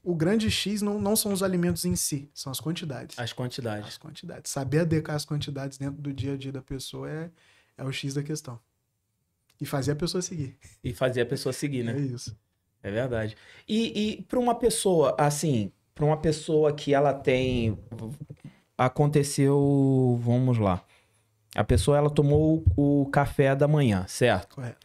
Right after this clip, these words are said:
Speaker 2: Aí ela tem mais ou menos cinco ou seis refeições de, no dia, certo?
Speaker 1: Certo.
Speaker 2: Aí ela chegou, mais ou menos na segunda refeição, ela tá em alguma coisa que ela não conseguiu comer essa refeição. Mas ela tá com aquela refeição ali.
Speaker 1: Sim.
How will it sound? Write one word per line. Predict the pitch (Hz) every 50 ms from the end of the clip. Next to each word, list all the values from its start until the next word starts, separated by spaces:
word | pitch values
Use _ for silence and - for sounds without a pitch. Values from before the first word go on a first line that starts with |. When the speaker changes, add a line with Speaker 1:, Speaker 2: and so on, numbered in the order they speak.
| _ _ _
Speaker 2:
Aí | - - 117 127
ela | 135 143 143 143
tem | 143 151 151 151 151 151
mais | 147 147 143 147 147
ou | 143
menos | 143 147 151 143 147 -
cinco | - 170 170 170 170 160
ou | 156
seis | - 151 143 147
refeições | 151 151 147 156 143 135 - - 151 139 139 135
de, | 131 127 127 110 - - _ - - -
no | 135 135 139 131
dia, | 113 127 120 104 90 87 87 - _ _ _ _ _ _ _ _ _ _ _
certo? | _ - 120 123 147 151 151 - -
Speaker 1:
Certo. | - - 139 123 - - _ _
Speaker 2:
Aí | 123 131 135 147 165
ela | 175 185 185 180
chegou, | 180 - 175 156 147 143 139 165 185 180 156 120 92 82 85 - - - - _ _ _ _ _ -
mais | 143 147 147 143
ou | 156 151
menos | 151 156 156 147 143
na | 160 160 156 156
segunda | - - - 156 131 139 185 214 220 208
refeição, | 170 180 175 170 156 143 143 - - 180 190 175 139 117 - - - - _
ela | - 147 147 156 156
tá | 156 - 165 151 160 180 196 196 - - _ _ _
em | - 156
alguma | 165 165 156 147 160 196 196 180
coisa | 180 - 180 170 175
que | 170
ela | 175 170 170 165
não | 175 196
conseguiu | 196 - 202 196 185 - 185 175 185 185
comer | - 190 175 165
essa | 170 170 - 160
refeição. | 160 170 165 175 156 151 - 135 113 95 92 - _ _ _ _ _ _ _ _ _ _
Mas | 117 117 113
ela | 127 127 131
tá | 127 143
com | 139 156
aquela | 151 151 160 151
refeição | 151 156 160 156 175 160 156 - 170 160
ali. | 175 175 170 131 95 - - -
Speaker 1:
Sim. | - - 139 123 113